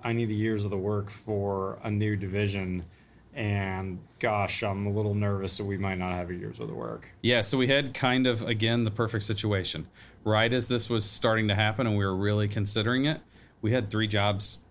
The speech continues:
Speaker 2: come through the door that were
Speaker 1: Wow.
Speaker 2: all three pretty serious.
Speaker 1: How about that?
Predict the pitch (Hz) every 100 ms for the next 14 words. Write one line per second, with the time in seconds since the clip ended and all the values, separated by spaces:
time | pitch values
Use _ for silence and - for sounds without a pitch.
0 | - 117 101 107 98 92 95 117 - -
1 | 101 95 95 90 - - 101 101 98 101
2 | 101 95 92 - _ - 95 - 95 92
3 | 123 - - 120 117 -